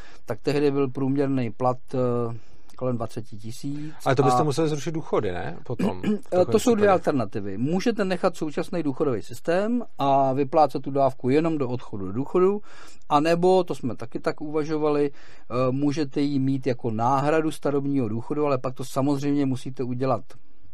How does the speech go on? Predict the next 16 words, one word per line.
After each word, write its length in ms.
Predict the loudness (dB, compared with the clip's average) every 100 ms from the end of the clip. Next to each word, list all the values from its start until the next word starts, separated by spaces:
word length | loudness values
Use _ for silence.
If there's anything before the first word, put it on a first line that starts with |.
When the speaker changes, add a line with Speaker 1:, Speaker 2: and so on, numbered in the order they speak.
| -4
Speaker 1:
plynulé, 640 | 0 2 4 6 4 2
to 80 | 0
znamená, 320 | 0 2 2
nemůžete 500 | 0 0 0 0 -4
stávajícímu 720 | -4 -2 0 -2 -2 -2 -4
šedesátníkovi 840 | -4 -4 -2 -2 -2 -4 -2 -2 -2
říct, 380 | -2 -4 -6
že, 180 | -6 -4 -4 -6 -8 -8 -8 -8 -8 -6
eh, 260 | -4 -4
za 100 | -4
čtyři 280 | -4 -2 0
roky 260 | 0 -2 -4
začne 280 | -4 -2
dostávat 520 | -2 -2 0 0 0 -2
základní 600 | -4 -4 -4 -2 -2 -2
příjem 640 | -4 -2 0 0 -2 -2